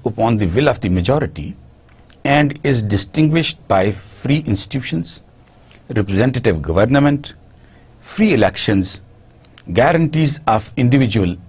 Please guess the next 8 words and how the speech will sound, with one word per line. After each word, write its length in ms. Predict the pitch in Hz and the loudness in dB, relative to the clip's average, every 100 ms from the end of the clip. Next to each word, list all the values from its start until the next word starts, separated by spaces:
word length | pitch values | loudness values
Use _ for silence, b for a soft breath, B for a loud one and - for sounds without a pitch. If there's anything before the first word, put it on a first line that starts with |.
| - | -4
liberty, 560 | 101 110 113 117 117 - - b b b | 0 0 2 2 0 -4 -20 b b b
freedom 480 | - - 170 165 151 | -6 0 2 4 2
of 140 | 117 | 0
speech 680 | - - 127 110 104 - - - _ _ - | -8 -8 -4 -4 -4 -8 -12 -20 _ _ -8
and 140 | 104 85 | -2 0
religion, 520 | 85 90 107 98 - B B B - | 2 2 2 0 -2 B B B -2
and 200 | 104 101 | 0 0
freedom 600 | - 151 139 143 143 | -2 0 2 2 0